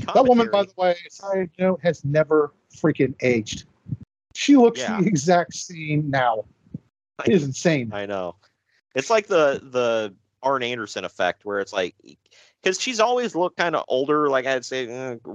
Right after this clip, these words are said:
Speaker 2: forty-ish, whatever, like, just the face. But, like, she was the same age for years, and it's like, you just came out of the womb looking that way. <laughs>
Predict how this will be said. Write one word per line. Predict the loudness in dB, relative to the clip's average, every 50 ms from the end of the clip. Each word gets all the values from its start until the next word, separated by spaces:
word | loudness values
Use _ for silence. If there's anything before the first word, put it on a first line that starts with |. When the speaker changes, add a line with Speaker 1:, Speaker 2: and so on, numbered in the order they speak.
| -16 -18 _
Speaker 2:
forty-ish, | -6 -2 0 2 4 4 4 2 2 0 -6 -4
whatever, | 0 2 2 2 2 2 0 -2 -4 _ _ _ _ _ _ _
like, | -6 -6 -6 -4
just | -6 -6 -6 -6
the | -6 -10
face. | -4 0 2 2 2 2 0 -4 -6 -6 -8 -12 _ _ _ _ _ _
But, | 2 4 4 4 2 _ _ _ _ _ _ _ _ _ _ _ _ _ _ _ _ _ -2
like, | -2 -2 -2 -4 -8
she | -10 -8 -6 -4 -4 -4 -6 -6
was | -4 -2 -2 -2 -2
the | -4 -4
same | -2 -2 0 0 0 0
age | -2 -2 -2 -4 -6
for | -8 -8
years, | -8 -6 -6 -4 -2 -2 -2 -2 -2 -2 -4 -4 -4 -6 _ _ -10
and | -8 -6 -6
it's | -2 -2
like, | -2 -2
you | -2 -4
just | -4 -4 -2 -2
came | -2 0 0
out | 0 0
of | 0
the | 0
womb | -2 -2 -2 -2 0 0
looking | -2 -2 -2 -4 -2
that | -2 -2 0 0
way. | 0 0 -2 -2 -8 -16 _ _ _ _ _ _ _ _ _ _ -6
<laughs> | -6 -6